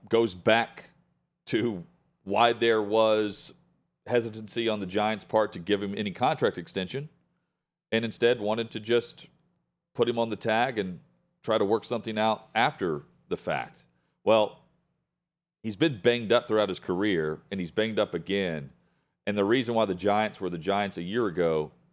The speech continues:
in my opi-, they, Barkley was leading them from week one on. They started in Nashville week one, and he was phenomenal. And he was healthy.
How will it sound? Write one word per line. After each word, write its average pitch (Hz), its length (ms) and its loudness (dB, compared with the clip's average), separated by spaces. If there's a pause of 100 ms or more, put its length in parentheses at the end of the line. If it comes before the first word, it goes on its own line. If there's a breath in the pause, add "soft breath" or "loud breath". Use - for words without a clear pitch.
(540)
in 95 100 -4
my 113 240 2
opi-, 117 360 -8
they, 117 220 0 (320)
Barkley 147 380 2
was 107 160 -2
leading 117 260 0
them 113 100 -4
from 87 180 -4
week 110 220 -2
one 104 220 2
on. 95 260 -2 (280)
They - 80 -6
started 120 340 2
in 107 100 -2
Nashville 113 380 0
week 104 220 -2
one, 107 380 -2
and 87 320 -6 (160)
he 113 140 -6
was 107 160 -4
phenomenal. 92 580 -4
And - 80 -4
he 170 60 0
was 123 120 -2
healthy. 143 420 -2